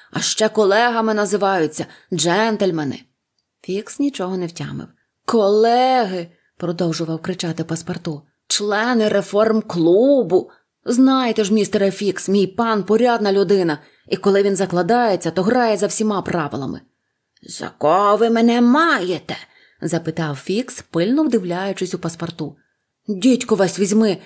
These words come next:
звичайно, за агента членів реформ-клубу, якому доручено перевіряти маршрут мого пана. Це просто ганебно.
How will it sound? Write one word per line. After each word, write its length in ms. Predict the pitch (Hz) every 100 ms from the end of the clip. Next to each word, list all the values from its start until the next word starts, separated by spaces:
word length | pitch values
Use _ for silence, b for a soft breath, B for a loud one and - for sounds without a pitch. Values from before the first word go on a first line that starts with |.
| B -
звичайно, 580 | 175 175 214 277 269 247
за 160 | 233
агента 320 | 220 247 214
членів 420 | 214 - 226 208 196
реформ-клубу, 880 | 220 220 208 190 269 269 220 165 160 B B
якому 340 | 202 196 208 202
доручено 480 | 226 240 240 214
перевіряти 540 | 190 226 226 233 220 214
маршрут 600 | 208 214 - 233 240 233
мого 260 | 202 202
пана. 400 | 220 254 185 135 B B B
Це 120 | -
просто 380 | 175 - - 208
ганебно. 680 | 190 285 339 294 175 165